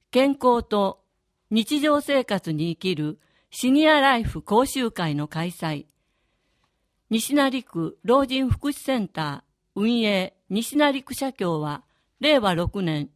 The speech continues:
十一月八日、二十七日、十二月六日、十九日の四回、区民の健康と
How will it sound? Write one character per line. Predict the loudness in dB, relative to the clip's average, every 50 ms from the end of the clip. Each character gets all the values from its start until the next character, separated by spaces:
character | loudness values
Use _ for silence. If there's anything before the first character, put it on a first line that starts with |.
| -12
十 | -6 -2 0 0 0
一 | 0 -2 -2 -2
月 | 0 0 0 0 -2 -2 0 0
八 | 0 -2 -2
日、 | -4 -6 -6 -4 -6 -6 _ _ _ _ _ _ _ -4
二 | -2 0 0
十 | 0 0 0 0 0
七 | -2 -2 -2 -2 -2 -2
日、 | -4 -4 -6 -10 -12 -16 -16 -16 _ _ _ _ _ _ _ _ _ _ _ _ _ _
十 | -4 0 2 2
二 | 2 2 2
月 | 0 -2 -2 -4 -4
六 | -2 -2 -2 -4 -6
日、 | -6 -4 -4 -4 -4 -6 -10 -16 -20 -12
十 | -6 -2 -2 -2 -2
九 | -4 -4 -4
日 | -2 -2 -4 -4 -6 -6 -6
の | -4 -6 -6 -10 _ _ _
四 | -4 -2 -2 -2 -4
回、 | -6 -6 -4 -4 -4 -6 -8 -12 -20 _ _ _ _ _ _ _ _ _ -4
区 | 0 2 4
民 | 4 2 2 0 0
の | -2 -2 -2
健 | -2 -2 -2 -2
康 | -2 0 0 0 0 0
と | -2 -2 -2 -2 -4 -6